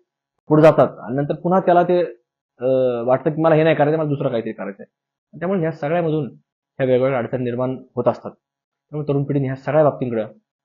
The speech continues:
बारकाईने विचार करावा. अलीकडच्या काळामध्ये तसं पाहायला गेलं तर ह्या शेती व्यवसायामध्ये देखील आपल्याला आता तरुणांची संख्या आता कमी दिसायला लागलेली आहे.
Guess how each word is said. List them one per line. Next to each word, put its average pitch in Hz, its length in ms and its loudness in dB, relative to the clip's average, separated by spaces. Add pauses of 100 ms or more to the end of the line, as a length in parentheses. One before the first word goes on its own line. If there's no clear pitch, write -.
बारकाईने 117 320 0
विचार 139 220 4
करावा. 127 300 0 (400)
अलीकडच्या 127 360 -4
काळामध्ये 127 320 -6
तसं 127 80 -8
पाहायला 123 260 -4
गेलं 127 160 -4
तर 131 260 -2 (840)
ह्या 135 260 -2 (140)
शेती 147 280 -2
व्यवसायामध्ये 131 480 4
देखील 110 340 -4 (560)
आपल्याला 143 300 -8
आता 139 340 -10
तरुणांची 151 380 -4
संख्या 151 300 -6
आता 151 100 -8
कमी 170 180 4
दिसायला 123 300 0
लागलेली 92 220 -6
आहे. 82 100 -12